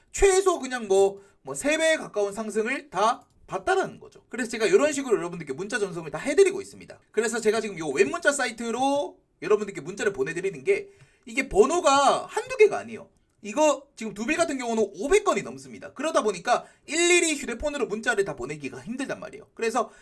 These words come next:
지금 이런 인터넷 사이트를 이용해가지고 여러분께 문자를 다 보내드리고 있다라는 거고 뭐 못 믿겠다라고 하신 분들은 여기 네이버에 들어가셔가지고 웹문자라고 치시면 여기 웹문자 사이트가 나옵니다. 그죠? 요거 여러분들 딱 클릭하시면 바로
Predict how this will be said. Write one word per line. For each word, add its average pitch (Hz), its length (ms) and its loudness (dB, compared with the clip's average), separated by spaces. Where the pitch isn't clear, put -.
지금 185 220 -10
이런 190 220 4
인터넷 247 340 -6
사이트를 285 460 -2
이용해가지고 175 580 -4
여러분께 151 340 -2
문자를 165 300 -6
다 143 140 -10
보내드리고 135 440 -6
있다라는 113 320 -8
거고 104 400 0
뭐 147 120 -16
못 175 120 4
믿겠다라고 311 520 2
하신 247 180 -4
분들은 220 360 0
여기 151 180 -10
네이버에 247 400 -2
들어가셔가지고 185 840 -2
웹문자라고 269 1200 2
치시면 233 760 -4
여기 233 480 -10
웹문자 262 500 -6
사이트가 320 540 -6
나옵니다. 196 400 -14
그죠? - 240 -20
요거 214 220 2
여러분들 262 300 -2
딱 - 160 -4
클릭하시면 320 760 -4
바로 294 520 0